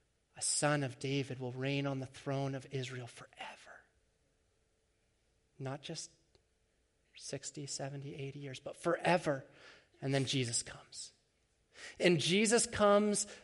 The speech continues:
to earth fully God, but takes on the form of a human and says, "I will be the perfect man it takes to pay the price." Because when Adam and Eve sinned, it brought death into the world. A death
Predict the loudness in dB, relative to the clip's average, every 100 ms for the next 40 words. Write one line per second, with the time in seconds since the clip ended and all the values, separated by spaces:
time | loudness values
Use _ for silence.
0 | _ -2 6 8 6 2 -16 -20 _ _
1 | _ _ -2 6 6 8 4 4 2 -2
2 | -8 -6 -6 -4 -2 -4 -4 -4 -4 -4
3 | -8 -14 -16 -18 -20 _ _ _ _ _
4 | _ _ _ _ _ _ _ _ _ _
5 | _ _ _ -2 4 6 6 4 -4 -16
6 | _ -4 2 6 6 4 0 -2 -4 -6
7 | -10 -8 -8 -8 -10 -10 -10 -12 -12 -12
8 | -10 -14 -12 -12 -12 -18 -20 -20 -20 -20
9 | -20 _ _ _ _ _ _ _ _ -2
10 | 2 2 6 6 8 4 4 4 4 2
11 | 4 4 4 2 -2 -10 -6 -4 2 2
12 | 2 2 4 4 0 -10 -10 -8 -6 -8
13 | -8 -14 -18 -20 _ _ _ _ _ _
14 | _ _ _ _ _ _ _ _ _ -6
15 | 0 2 4 0 -6